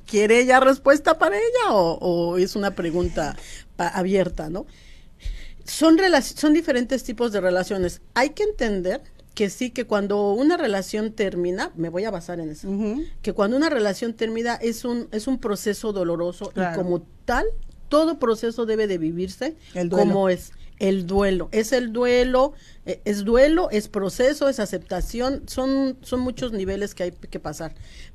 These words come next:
Speaker 1: Pero llega un momento en que la mujer y el hombre dicen, "No, yo nunca más vuelvo a sentir el dolor que sentí, nunca más vuelvo a, a experimentar", y se cierran. Se cierran física y
Speaker 2: Sí.
Speaker 1: emocionalmente. Dejan de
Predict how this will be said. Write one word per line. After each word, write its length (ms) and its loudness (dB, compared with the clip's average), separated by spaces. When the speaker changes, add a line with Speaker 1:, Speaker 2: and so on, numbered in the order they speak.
Speaker 1:
Pero 200 6
llega 360 2
un 140 2
momento 420 0
en 120 -4
que 140 -6
la 160 -4
mujer 440 -6
y 80 4
el 100 8
hombre 280 0
dicen, 340 -6
"No, 300 -4
yo 260 -4
nunca 480 0
más 320 -2
vuelvo 300 2
a 40 -2
sentir 380 -6
el 100 -4
dolor 320 -2
que 140 -6
sentí, 580 -4
nunca 320 -4
más 280 -2
vuelvo 340 -4
a, 280 -8
a 60 -6
experimentar", 760 -4
y 80 -6
se 160 -4
cierran. 400 -8
Se 180 0
cierran 400 2
física 680 -4
y 140 -6
Speaker 2:
Sí. 40 -2
Speaker 1:
emocionalmente. 1120 2
Dejan 480 -2
de 220 0